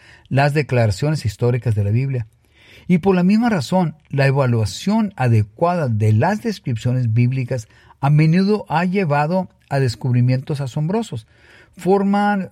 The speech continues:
forman teselas en el vaso, en el vasto mosaico de la memoria histórica casi increíblemente correcta de la Biblia.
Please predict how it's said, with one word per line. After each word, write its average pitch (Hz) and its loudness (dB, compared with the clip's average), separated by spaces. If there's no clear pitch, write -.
forman 185 -2
teselas 165 -2
en 135 2
el 120 4
vaso, 156 -2
en 131 2
el 131 4
vasto 160 0
mosaico 160 0
de 131 2
la 117 2
memoria 135 4
histórica 156 -4
casi 147 -8
increíblemente 156 -2
correcta 113 -6
de 92 -8
la 101 -8
Biblia. 101 -8